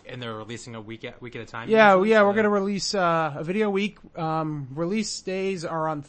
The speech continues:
Speaker 2: every Thursday. We're gonna hopefully release a video, so we're good for the next month or so. Um, as of listening to this, there should be three videos up. Um, as of release of this podcast,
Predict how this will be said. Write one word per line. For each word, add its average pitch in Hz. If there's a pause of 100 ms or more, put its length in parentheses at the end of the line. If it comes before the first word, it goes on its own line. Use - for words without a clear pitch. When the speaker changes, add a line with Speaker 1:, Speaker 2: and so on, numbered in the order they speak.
Speaker 2:
every 196
Thursday. 196 (460)
We're 151
gonna 156
hopefully 180
release 160
a 151
video, 147
so 151
we're 147
good 165
for 165
the 151
next 143
month 143
or 143
so. 135 (320)
Um, 156 (720)
as 180
of 175
listening 214
to 233
this, 240
there 175
should 185
be 175
three 196
videos 214
up. 233 (500)
Um, 151 (920)
as 156
of 151
release 160
of 147
this 143
podcast, 151